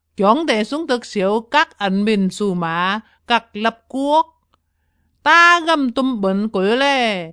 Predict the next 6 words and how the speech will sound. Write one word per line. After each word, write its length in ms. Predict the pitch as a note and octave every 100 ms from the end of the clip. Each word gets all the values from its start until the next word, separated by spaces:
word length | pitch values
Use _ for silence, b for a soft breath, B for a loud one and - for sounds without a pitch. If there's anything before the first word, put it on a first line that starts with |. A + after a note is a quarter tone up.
| _ _
lạ 260 | B3 D#4 E4+
bẩn 240 | A3+ G3+ G#3
lưới 180 | C#4+ E4+
mì 360 | D#4+ G#3+ G#3+
mình 360 | A#3 A#3+ G#3+ G#3
xù, 460 | - G#3+ F#3+ D#3